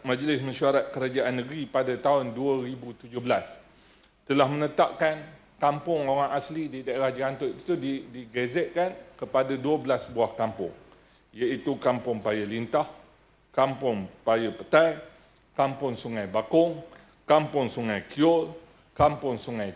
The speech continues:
Tiang, Kampung Sungai Tekal, Kampung Sungai Pejuang dan Kampung Sungai Kucing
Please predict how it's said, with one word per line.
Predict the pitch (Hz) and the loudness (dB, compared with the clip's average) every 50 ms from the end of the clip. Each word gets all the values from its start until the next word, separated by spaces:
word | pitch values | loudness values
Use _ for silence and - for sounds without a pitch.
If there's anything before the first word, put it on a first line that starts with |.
| - | -8
Tiang, | - 147 151 160 170 170 160 156 147 - - - - - _ _ _ _ | -2 4 6 6 6 4 2 -4 -10 -14 -16 -20 -20 -20 _ _ _ _
Kampung | - 147 156 147 147 147 139 123 | 4 4 4 4 2 -2 -2 -2
Sungai | 113 - 135 127 113 104 101 - | -2 -4 -4 -2 0 0 -2 -4
Tekal, | - - - - 151 156 160 170 160 151 - - - - - _ _ _ | -8 -2 2 4 6 6 6 4 0 -4 -12 -18 -20 -20 -20 _ _ _
Kampung | - 151 151 156 143 151 143 127 | 4 4 4 4 4 -2 -4 -4
Sungai | 117 - 135 123 117 107 | -4 -4 -4 -2 -2 -2
Pejuang | 104 - - 113 107 123 143 151 160 165 160 151 - - - - - - _ - | -2 -4 -8 -4 2 6 6 8 6 6 2 -4 -12 -16 -20 -20 -20 -20 _ -2
dan | - 123 123 120 110 - | 0 2 2 2 2 0
Kampung | 151 143 139 120 - 139 127 110 | 0 0 0 0 -2 -4 -4 -4
Sungai | - 139 127 123 117 107 - - | -4 -2 -2 0 -2 -2 -4 -6
Kucing | - 123 123 - 170 180 185 185 185 - 107 - | -6 -2 2 4 4 4 4 2 -4 -12 -16 -18